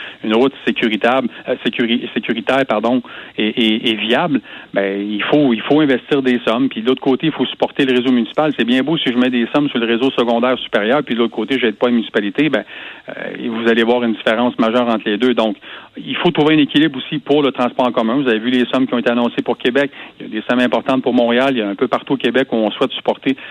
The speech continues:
euh, le transport adapté, le transport en commun. Puis on veut changer le mode de comportement, le comportement des gens pour se dire,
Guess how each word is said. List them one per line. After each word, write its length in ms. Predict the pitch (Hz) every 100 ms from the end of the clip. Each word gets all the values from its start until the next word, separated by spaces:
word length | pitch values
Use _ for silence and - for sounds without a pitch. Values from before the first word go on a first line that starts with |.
| - -
euh, 60 |
le 60 | 98
transport 440 | - 120 120 127
adapté, 380 | 123 123 117 139
le 80 | 135
transport 380 | 117 110 - 123
en 100 | 120
commun. 260 | 123 123
Puis 120 | 151 117
on 40 |
veut 120 | 127
changer 400 | 143 156 143 170
le 60 | 170
mode 500 | 131 127 135 147 151
de 80 | 151
comportement, 520 | 131 123 127 135 135
le 80 | 151
comportement 520 | 120 110 117 131 135
des 200 | 123 120
gens 140 | 123 151
pour 160 | -
se 120 | - 113
dire, 200 | 120